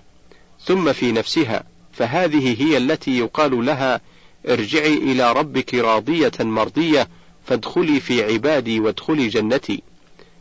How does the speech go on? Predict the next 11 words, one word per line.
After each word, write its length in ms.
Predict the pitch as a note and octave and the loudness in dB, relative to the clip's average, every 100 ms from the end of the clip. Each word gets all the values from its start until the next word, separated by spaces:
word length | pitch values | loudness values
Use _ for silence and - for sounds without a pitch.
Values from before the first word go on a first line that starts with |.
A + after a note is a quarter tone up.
| - | -10
فأما 460 | - - E3+ F3 C#3 | -4 0 0 2 0
الشاك 580 | - - C#3 E3 - | 0 0 0 0 -4
والكافر 880 | C#3 B2 A2 G2 - D3 D3+ D3+ D3 | -2 0 0 -2 0 0 0 -2 -2
فيحق 680 | B2 A#2 A2 G#2+ E3 E3 C3+ | 0 0 0 -2 -4 -4 -4
لهما 640 | A#2 C#3+ C3 B2 A2+ G#2 - - - - B2+ | 0 0 0 0 0 0 -6 -20 -20 -10 -4
الدخول 760 | A#2 A2+ A2 E3 E3+ C3 A#2+ F2+ | -2 -2 -2 0 2 2 2 0
إلى 200 | E2+ A#2 | -2 0
النار 520 | A2 A2+ D3+ C3 B2 - | 0 0 0 0 0 -2
واللبث 520 | - A#2 A2+ D3+ - | -2 0 0 -2 0
فيها، 460 | B2 - D#3 A2 G2+ - - - - - - | -2 0 -2 -2 -4 -6 -20 -20 -20 -14 -2
لأنهما 840 | A#2+ B2+ B2 D#3 D#3 C3+ B2 A2 | 0 2 2 0 0 0 0 0